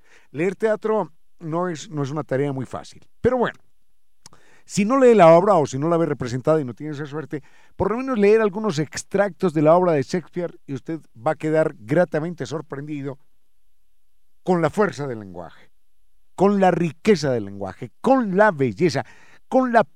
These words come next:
profundidad de Shakespeare. Lamentablemente yo no tengo aquí en este momento,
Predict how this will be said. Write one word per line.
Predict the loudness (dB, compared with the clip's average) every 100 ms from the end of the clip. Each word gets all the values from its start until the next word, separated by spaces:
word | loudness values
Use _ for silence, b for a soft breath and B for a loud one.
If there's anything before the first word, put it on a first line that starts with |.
| 0
profundidad | 6 6 4 -2 -2 0 2 2 4 2 -2
de | -4
Shakespeare. | -6 -8 -8 -10 -10
Lamentablemente | -10 -8 -8 -8 -10 -8
yo | -8
no | -10
tengo | -10 -10
aquí | -10 -8 -8
en | -8
este | -8
momento, | -8 -8 -8 -8 -6 -4 -4